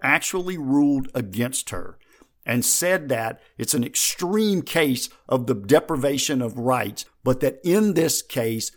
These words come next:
she could be quarantined physically against her will because of the "her rights end where others' rights begin" argument.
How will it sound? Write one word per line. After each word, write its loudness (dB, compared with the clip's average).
she -4
could 0
be 4
quarantined 0
physically -2
against -4
her -2
will 0
because 2
of 0
the -2
"her 2
rights 2
end 0
where -2
others' 0
rights -2
begin" -8
argument. -2